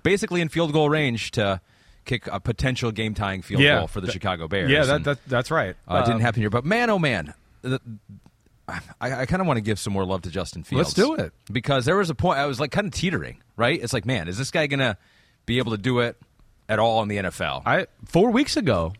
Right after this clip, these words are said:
Speaker 2: we were saying that, right?
Speaker 1: And he just ran for the most yards a quarterback has ever run for in a regular season game.
Speaker 2: It, it's four, four or five weeks ago, I was just going, I mean, you know, it's, it's, it's not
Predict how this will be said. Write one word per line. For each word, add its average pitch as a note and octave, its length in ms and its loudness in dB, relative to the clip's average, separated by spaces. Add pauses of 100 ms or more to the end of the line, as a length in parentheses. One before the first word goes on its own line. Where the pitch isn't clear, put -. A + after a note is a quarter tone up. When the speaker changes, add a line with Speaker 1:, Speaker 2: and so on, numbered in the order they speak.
(200)
Speaker 2:
we C#3 120 4
were C#3 100 4
saying B2 340 2
that, G2 200 0
right? D3+ 340 2
Speaker 1:
And A2 120 0
he C3 100 2
just B2+ 180 0
ran A#2+ 200 2
for A#2+ 120 -2
the A2 80 0
most A2 240 0
yards G#2+ 240 0
a G2 40 -6
quarterback G2+ 380 -2
has F2 100 -4
ever G2+ 160 0
run G2 180 0
for F#2+ 320 -2
in G2 180 -8
a F2+ 40 -4
regular F#2 300 -2
season G2+ 280 -6
game. G2+ 320 -4
Speaker 2:
It, F3+ 180 2
it's D#3 140 -2
four, A3 460 2
four A#3+ 260 2
or A3 60 2
five G3 240 4
weeks G#3+ 240 -2
ago, E3+ 200 4
I D3+ 140 6
was D3 100 0
just D3 140 -4
going, C#3+ 160 4
I C#3+ 100 2
mean, C3 360 -2
you C3 100 2
know, C3 220 2
it's, D#3+ 180 -2
it's, - 460 -4
it's B2+ 280 -4
not C#3 280 2